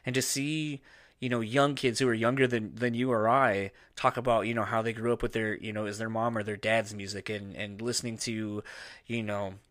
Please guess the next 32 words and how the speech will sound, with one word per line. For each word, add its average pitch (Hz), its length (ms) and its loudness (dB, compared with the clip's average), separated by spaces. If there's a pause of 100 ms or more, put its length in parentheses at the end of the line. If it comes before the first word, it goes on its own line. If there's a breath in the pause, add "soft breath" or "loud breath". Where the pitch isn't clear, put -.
maybe, 117 300 -2
like, 107 200 0
Operation 120 500 2
Mindcrime 107 600 2
or 98 100 -2
Empire, 98 720 0 (340 loud breath)
you 113 120 -6
know, 113 100 0
as 107 120 0
a 101 60 -2
child, 104 680 2
and, 104 880 -8
you 104 100 -10
know, 95 180 -8
what 135 160 4
it 107 120 -4
meant 117 180 -2
to 120 100 -4
them, 107 440 -2
and, 98 120 -8
and 107 200 -6
all 107 120 -2
these 107 200 -6
kind 101 220 -4
of 95 100 -8
things. 101 300 -6
And 98 200 -10 (420 loud breath)
it's, - 480 -2
it's - 320 -8
really 180 360 2
interesting 135 420 -2
because 110 560 -4